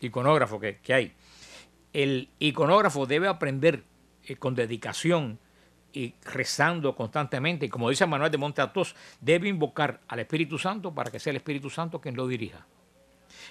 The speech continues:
Eh, luego de terminar su, sus estudios, eh, el primer icono que siempre pinta un iconógrafo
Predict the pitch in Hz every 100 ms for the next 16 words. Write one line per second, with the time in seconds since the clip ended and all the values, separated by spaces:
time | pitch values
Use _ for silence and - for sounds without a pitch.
0 | - 127 123 - _ _ - 127 160 202
1 | 170 147 170 _ - _ - 120 123 127
2 | 120 120 135 156 151 151 131 104 _ -
3 | - 127 117 - - 226 180 127 135 -
4 | - - _ _ 135 123 113 - _ _
5 | _ - 139 131 135 156 185 190 143 123
6 | 165 165 151 - 151 123 113 - 127 143
7 | 131 131 170 139 117